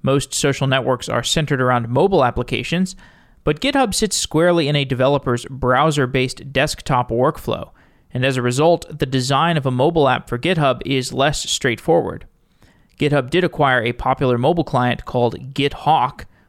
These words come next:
which was developed by Ryan Nystrom. And since joining GitHub, Ryan has worked on a new mobile app for GitHub, along with a team of engineers, including Brian Lovin.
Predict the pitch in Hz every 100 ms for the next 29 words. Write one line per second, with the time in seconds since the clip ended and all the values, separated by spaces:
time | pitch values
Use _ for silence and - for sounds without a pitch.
0 | _ 135 135 123 123 127 127 - 117 117
1 | 123 135 123 127 170 - - - - _
2 | _ _ _ - 117 - 147 - 147 151
3 | 135 135 135 120 123 139 160 147 131 135
4 | - 123 123 123 147 208 151 131 123 117
5 | - - 127 117 117 110 113 - 127 135
6 | 170 160 - - 160 147 131 135 131 147
7 | 160 139 131 - 143 123 120 127 131 139
8 | 127 127 147 107 147